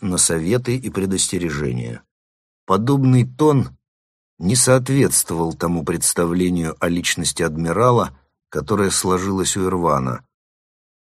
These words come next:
Но возраст и болезнь могли смягчить старого волка. Если только речь не шла о ловушке.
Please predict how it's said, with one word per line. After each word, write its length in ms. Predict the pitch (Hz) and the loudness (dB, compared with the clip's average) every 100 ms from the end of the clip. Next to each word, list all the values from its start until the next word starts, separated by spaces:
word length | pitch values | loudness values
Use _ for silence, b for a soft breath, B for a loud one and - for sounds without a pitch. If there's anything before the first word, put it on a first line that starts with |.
| _ _ | _ _
Но 260 | 65 80 104 | -8 -4 -2
возраст 500 | 95 107 110 98 - | 0 2 2 0 -2
и 40 | |
болезнь 460 | 78 80 82 92 104 | -2 0 0 0 0
могли 360 | 90 82 80 | -2 -2 -2
смягчить 640 | 80 92 101 - - 73 | -2 -2 -4 -4 -4 -2
старого 500 | - - 76 76 76 | -2 0 -2 -2 -4
волка. 560 | 76 71 65 64 69 - _ _ _ _ _ _ _ _ _ _ _ | -4 -4 -4 -6 -10 -12 _ _ _ _ _ _ _ _ _ _ _
Если 400 | 73 80 - 87 | -6 -4 -2 -4
только 760 | - 98 127 131 151 143 127 - _ _ _ _ _ - | -4 -2 -2 0 0 2 0 -6 _ _ _ _ _ -10
речь 420 | - 98 131 - | -4 -2 0 0
не 140 | 117 | 0
шла 400 | 110 - 110 123 127 | 0 0 0 0 0
о 80 | 104 | -2
ловушке. 880 | 117 123 113 67 - - - - | 0 0 -2 -4 -6 -8 -12 -14